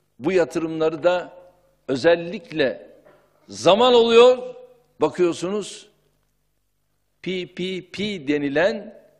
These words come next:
yap, işlet, devretle bu adımları atıyoruz. Ama bunu da akılları almıyor. "Ne demek o?" diyor, "Bunu bize bir açıklayın." E, öğren. Öğren de gel. Bu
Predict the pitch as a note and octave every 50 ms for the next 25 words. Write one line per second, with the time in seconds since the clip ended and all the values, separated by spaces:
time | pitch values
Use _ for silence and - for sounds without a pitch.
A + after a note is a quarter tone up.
0 | _ _ G2+ C3+ F3 G3 G3 - - - D#3+ B2+ - - - D#3+ F#3 F#3+ F#3+ -
1 | - A#2 C3+ D3 D#3 D3+ D#3 D#3+ F3 F#3+ F#3 - - B2+ A#2+ G2+ - - - -
2 | _ _ _ _ G2+ B2 D#3+ D#3+ D3 C3 B2 B2+ C3 B2+ A#2+ A2+ A2 G#2+ - G#2+
3 | - - D#3 D#3+ D#3+ G3 G3+ - - - - _ _ _ _ _ _ _ _ _
4 | _ _ _ _ _ _ _ - A2+ D3+ D#3+ C#3+ C#3+ D#3 E3 F3+ E3+ A3 G3 F#3
5 | - - G3+ A3 A3+ A3+ A#3+ A#3+ B3 C#4 B3+ E3+ A#2 D#2+ - - _ _ _ _
6 | _ _ _ _ _ _ _ _ _ _ _ - E3 G3 F#3+ A#3+ A#3 A3 F#3+ C3+
7 | D#3+ D3+ B2+ B2+ C3+ C3 B2 D3 E3+ E3+ D#3+ D3 E3 F3+ F3+ F#3 F#3+ E3 D#3+ D#3+
8 | - - - E3+ D3+ B2 - - - - - _ _ _ _ _ _ _ _ _
9 | _ _ _ _ - G#2 A#2+ D3+ F#3+ A#3+ D4+ C4 G3 - - - - - _ _
10 | _ _ _ _ _ _ _ _ _ _ _ _ _ _ _ _ _ _ _ _
11 | _ - G#3 A3 G#3 F#3 E3+ E3+ F#3 A3 A3+ A3+ A#3 A3+ G3 - - - - -
12 | - - _ _ _ _ _ _ _ _ _ _ _ _ _ _ _ _ _ _
13 | D3 F#3+ C4+ C#4+ C#4+ C4+ A3 - - -